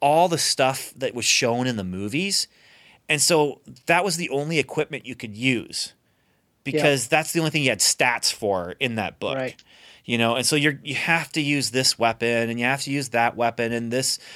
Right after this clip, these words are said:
Speaker 1: this armor and that armor and this droid and that droid and this species and that species. Um, there, it just felt a lot to me like, "Hey, I love this from the movies.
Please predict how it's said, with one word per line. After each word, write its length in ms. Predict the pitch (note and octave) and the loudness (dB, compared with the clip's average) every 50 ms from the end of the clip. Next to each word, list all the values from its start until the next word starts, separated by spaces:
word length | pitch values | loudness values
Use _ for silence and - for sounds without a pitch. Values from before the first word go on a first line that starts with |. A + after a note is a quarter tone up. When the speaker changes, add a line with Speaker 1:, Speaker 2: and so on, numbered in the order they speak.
| - - - - | -20 -20 -6 -2
Speaker 1:
this 200 | - - - - - | 0 0 0 0 0
armor 500 | - C3 C3 C3 C3 B2+ C3 C3 B2+ B2+ | 0 2 2 4 2 2 2 2 2 2
and 200 | B2+ A2+ B2 A2+ | 0 0 -2 -2
that 280 | A2 B2+ C3 C3+ C3+ - | 0 2 2 2 2 2
armor 500 | - C3 C3 C3 B2 B2 B2+ B2 B2 B2 | 2 2 2 2 2 2 0 0 0 0
and 180 | G#2+ A2+ A2 A2 | 0 -2 0 0
this 180 | C3+ D3 - | 0 0 0
droid 560 | - A#2 G#2+ C3+ C#3+ C3+ B2+ B2+ B2+ B2+ B2 | -4 -2 0 2 4 6 6 6 6 4 2
and 140 | B2 A2+ A2+ | 0 -2 0
that 220 | B2 C3 C3+ - - | 2 2 2 0 -2
droid 400 | B2 B2 B2 B2 B2 B2 B2 A#2 | -2 0 2 2 2 2 0 0
and 100 | A2 A#2 | 0 0
this 280 | C#3 D3 - - - - _ - _ | 0 2 2 -2 -2 -6 _ -12 _
species 500 | - - - C#3+ C3+ B2+ - C3+ C3 A#2 | -8 -4 0 0 0 0 0 0 -2 -2
and 80 | A2+ A2+ | 0 -2
that 120 | B2+ C3 - | -2 -2 -2
species. 440 | - C3 B2+ A#2 - C3+ B2 A2 - - - - - - _ _ | -4 -6 -6 -6 -6 -6 -8 -10 -10 -14 -18 -20 -20 -20 _ _
Um, 360 | - A#2+ A#2 A2+ G#2 G2 F#2+ - - _ _ _ - - _ _ _ _ _ _ _ _ _ | 2 4 4 4 2 0 -6 -10 -16 _ _ _ -20 -20 _ _ _ _ _ _ _ _ _
there, 140 | B2+ B2+ C3+ | -2 0 0
it 140 | - D3+ | 0 0
just 180 | - E3 - - | 0 0 2 4
felt 180 | D#3 D3+ C#3 A2 | 4 2 4 4
a 100 | A#2+ A#2 | 4 4
lot 460 | A2+ G#2+ G#2 A2 A#2 B2 B2+ A#2 G2 - | 4 2 4 4 4 4 4 2 0 -4
to 80 | - | -4
me 240 | A2+ A2 G#2+ G#2+ G#2 | -2 0 0 2 2
like, 480 | G2 G2+ G2+ G2 F#2+ - - - - _ _ _ _ _ _ _ _ _ _ _ _ _ _ _ _ _ _ | 2 2 0 0 -2 -4 -12 -18 -20 _ _ _ _ _ _ _ _ _ _ _ _ _ _ _ _ _ _
"Hey, 880 | _ - - - - A#2+ A#2+ A#2+ A#2 A#2 A2+ A2+ A2 G2+ F#2+ F#2 - _ _ _ _ _ _ | _ -8 -6 -4 -4 -2 -2 -4 -4 -2 -2 -2 -4 -4 -6 -10 -14 _ _ _ _ _ _
I 60 | B2 | -2
love 320 | G#2+ G2 G#2+ A2 G#2+ F#2 F2+ | 0 4 4 2 2 2 -2
this 240 | G2 F2+ - - | 0 2 2 2
from 180 | - - G#2 F#2 | 2 0 -2 -2
the 80 | F#2 F2 | -2 -4
movies. 600 | F2+ G2+ G2+ F2+ F#2+ F2+ F2+ F2 - - - | -4 -4 -4 -6 -6 -8 -6 -4 -4 -4 -4